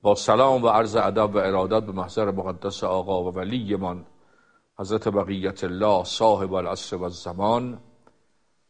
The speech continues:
و با سلام به بینندگان گرامی که این بحث ها رو دارن دنبال می‌فرمایند. بحثی که آغاز کردیم و اکنون داریم دنبالش می‌کنیم،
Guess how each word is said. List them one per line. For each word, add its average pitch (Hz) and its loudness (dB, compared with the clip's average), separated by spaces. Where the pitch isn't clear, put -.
و 95 -2
با 104 6
سلام 120 2
به 123 0
بینندگان 104 -2
گرامی 95 -2
که 107 -8
این 113 -6
بحث 95 -2
ها 104 -2
رو 98 -2
دارن 92 -4
دنبال 92 -2
می‌فرمایند. 95 -2
بحثی 127 2
که 95 -2
آغاز 101 2
کردیم 90 -2
و 92 -10
اکنون 92 -6
داریم 98 -4
دنبالش 92 -6
می‌کنیم، 113 -6